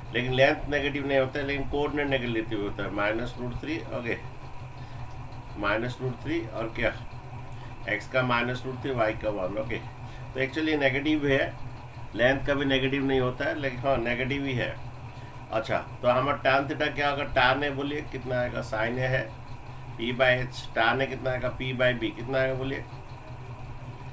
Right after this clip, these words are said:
Minus one by root three, क्योंकि second quadrant tan का क्या होता है? Negative होता है। यहाँ पर भी actually ये negative minus actually आता है, ओके, क्योंकि एक्स dash सिस्टम negative है,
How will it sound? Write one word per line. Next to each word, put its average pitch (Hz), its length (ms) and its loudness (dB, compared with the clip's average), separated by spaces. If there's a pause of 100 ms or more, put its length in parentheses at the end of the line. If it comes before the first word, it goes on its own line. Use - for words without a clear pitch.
(680)
Minus 120 440 2
one 123 240 2
by 127 140 6
root 117 260 -4
three, 76 140 -8 (1200)
क्योंकि 113 240 -2
second 127 380 0
quadrant 127 460 2
tan 123 240 4
का 127 120 -2
क्या 131 180 2
होता 110 140 0
है? 101 100 0
Negative 117 380 0
होता 123 200 -2
है। 131 60 2
यहाँ 127 280 4
पर 139 120 0
भी 131 160 0
actually 143 300 -2
ये 143 140 0
negative 127 580 0
minus 120 420 2
actually 107 400 -4
आता 98 200 -4
है, 123 60 -4
ओके, 113 140 -4 (460)
क्योंकि 117 180 0
एक्स 113 220 2
dash 135 200 6
सिस्टम 127 400 0
negative 117 460 2
है, 123 100 -4